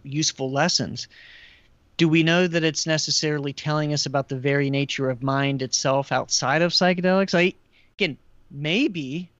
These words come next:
you know, and, and, and, and perhaps that's the case, but we can't, you know, can we really say that? Like,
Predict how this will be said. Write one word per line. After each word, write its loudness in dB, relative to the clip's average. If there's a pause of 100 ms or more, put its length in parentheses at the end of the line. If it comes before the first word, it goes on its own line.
(160)
you -2
know, -2
and, -10
and, -14
and, -14
and -12
perhaps -2 (2000)
that's 0
the -4
case, 2
but -2
we -6
can't, -4 (120)
you -6
know, -6
can -4
we 0
really 2
say 2
that? 2
Like, 2